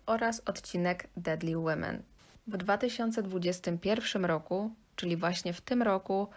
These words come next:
powstał film A House on Fire, który jest w połowie fabularyzowany. Niektóre wątki są fikcyjne. Mówię to na podstawie różnych,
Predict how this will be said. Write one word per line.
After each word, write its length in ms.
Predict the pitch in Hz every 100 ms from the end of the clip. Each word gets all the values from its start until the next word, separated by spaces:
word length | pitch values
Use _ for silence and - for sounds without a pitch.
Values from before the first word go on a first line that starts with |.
| - - _
powstał 460 | 185 180 - 180 180
film 400 | - 175 175 170
A 60 | 170
House 380 | - 175 185 165
on 120 | 165
Fire, 460 | - 175 202 226 226 - - -
który 380 | - - 226 208
jest 420 | 185 185 - - -
w 120 | -
połowie 460 | - 185 180 185 185
fabularyzowany. 1200 | 180 170 170 165 165 165 160 165 170 185 190 196 196 - - - - _
Niektóre 400 | 226 220 233 220
wątki 360 | 196 196 - 196
są 220 | - 165
fikcyjne. 800 | 165 - - 190 196 202 208 214 - - - - -
Mówię 280 | 220 214 214
to 300 | 208 185 180
na 100 | 175
podstawie 580 | - - - 180 175
różnych, 680 | 175 175 - 165 160 - -